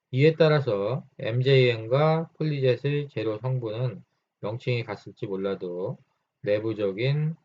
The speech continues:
세부 성분은 다를 수 있습니다. 두 회사 제품의 후처리 방식의 가장 큰 차이에서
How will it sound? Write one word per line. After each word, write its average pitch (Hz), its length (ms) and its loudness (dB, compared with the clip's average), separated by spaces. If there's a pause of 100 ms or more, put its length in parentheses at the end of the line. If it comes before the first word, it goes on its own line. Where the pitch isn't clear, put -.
(140)
세부 135 380 -2
성분은 131 560 -4
다를 113 260 -4
수 113 120 -8
있습니다. - 420 -12 (920)
두 139 100 2
회사 151 180 8
제품의 131 480 2
후처리 139 420 0
방식의 110 480 -6
가장 101 260 -6
큰 104 180 -12
차이에서 107 880 -6